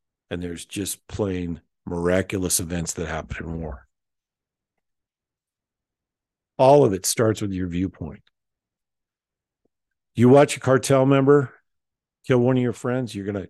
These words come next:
I guarantee you, you're gonna put a bullet in his head. Or hers, depending on,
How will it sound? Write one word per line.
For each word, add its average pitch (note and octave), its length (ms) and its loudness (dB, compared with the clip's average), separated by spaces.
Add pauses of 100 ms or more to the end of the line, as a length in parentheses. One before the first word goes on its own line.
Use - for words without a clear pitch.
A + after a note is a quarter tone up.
(140)
I F#2 160 -8 (200)
guarantee A2 500 0
you, D2+ 260 -10 (560)
you're G#2 100 -2
gonna F#2+ 120 -2
put G#2 160 -4
a E2 40 -8
bullet F2+ 360 -2
in F2+ 60 -10
his D#2+ 140 -6
head. D2 200 -8 (2750)
Or A2+ 200 4
hers, G#2+ 380 2
depending G2+ 420 -2
on, F#2 260 -4